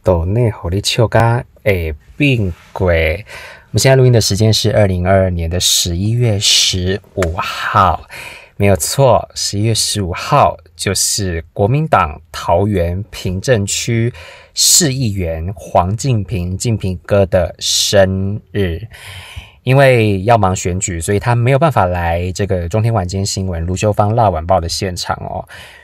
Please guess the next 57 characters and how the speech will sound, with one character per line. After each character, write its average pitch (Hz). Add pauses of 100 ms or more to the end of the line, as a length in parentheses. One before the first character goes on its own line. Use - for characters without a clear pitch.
所 -
以 185
呢， 113
我 90
今 95
天 104
就 101
隔 87
空 92
写 85
了 -
这 98
个 95
梗 85
图 87
给 76
他 95
哦。 92 (460)
那 110
如 147
果 -
你 131
是 -
使 -
用 110
Y 131
P，Y 156
T 165
平 110
台 107
的 92
话， 98 (280)
请 87
记 127
得， 98 (440)
如 117
果 123
你 98
觉 92
得 101
嫌 104
我 107
的 92
废 131
话 123
太 127
多， 131 (100)
你 98
可 120
以 107
在 110
右 170
下 180
角 107
的 101
齿 -
轮 92